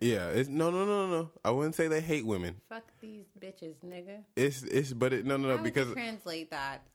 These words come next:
Speaker 1: it's like,
Speaker 2: into
Speaker 1: it's like this. I
Speaker 2: words
Speaker 1: think a
Speaker 2: terms?
Speaker 1: man, no, it's, I think, no, but this is the thing. When you really think about it, a nigga who's very focused on women, and that's his whole goal of life,
Speaker 2: Mm-hmm.
Speaker 1: who respects that man?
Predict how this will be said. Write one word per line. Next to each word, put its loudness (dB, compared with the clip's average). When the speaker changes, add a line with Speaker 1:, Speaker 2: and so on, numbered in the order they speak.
Speaker 1:
it's 2
like, 6
Speaker 2:
into 0
Speaker 1:
it's 0
like 2
this. 2
I 0
Speaker 2:
words 2
Speaker 1:
think 2
a 2
Speaker 2:
terms? 2
Speaker 1:
man, 2
no, 4
it's, -2
I 2
think, 0
no, 4
but -2
this -2
is -6
the -4
thing. 0
When 2
you 4
really 6
think 2
about 4
it, -6
a 0
nigga 2
who's 0
very 2
focused -4
on -2
women, -4
and -4
that's -4
his -10
whole 0
goal 0
of -8
life, -2
Speaker 2:
Mm-hmm. -14
Speaker 1:
who 0
respects -2
that -2
man? -6